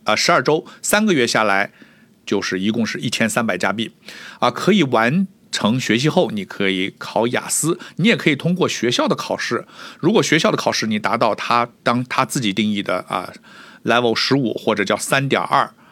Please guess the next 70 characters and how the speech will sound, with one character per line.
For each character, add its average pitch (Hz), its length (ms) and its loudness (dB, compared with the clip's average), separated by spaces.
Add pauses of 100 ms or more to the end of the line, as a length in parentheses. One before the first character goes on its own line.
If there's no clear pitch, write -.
(120)
就 - 80 -8
是 - 140 -4
他 - 180 -4
升， 131 400 -2 (220)
啊， - 340 -4 (520)
啊， - 180 -6
语 110 120 -2
言 120 120 4
学 123 140 0
校 117 160 2
升 135 180 0
college 135 460 0
的 - 20 -8
这 95 160 -4
个 101 80 -2
水 110 140 -4
平 95 180 -6
叫 95 100 -2
三 131 220 0
点 107 120 4
二 135 120 6
水 95 140 -2
平， 98 200 -4 (440)
他 135 120 2
就 131 120 2
可 123 120 0
以 123 60 2
取 113 300 0
代 139 140 4
雅 101 120 2
思 113 140 -2
成 107 180 -2
绩 107 180 -4
直 - 160 -2
接 139 80 2
申 135 160 0
请 113 80 -2
college。 107 440 -2
我 110 80 -6
们 95 120 -4
很 92 160 -8
多， 98 220 -2 (340)
啊， 90 380 -4
的 - 480 -6 (260)
客 - 160 0
户 101 160 0
都 90 140 -2
是 90 80 -4
这 101 80 2
样 87 100 -2
申 104 140 -4
请 87 140 -8 (120)
的， 92 240 -6
拿 95 140 -8
到 95 160 -2
college 98 460 -4
入 110 240 -2
学， 101 280 -2 (460)
啊， 95 240 -4
这 95 140 -4
个 90 260 -4
录 110 140 0
取 107 120 -4
通 110 200 -2
知 104 80 -4
书， - 180 -8
通 123 180 -4
知 117 60 -2
书 131 140 0
的。 117 160 0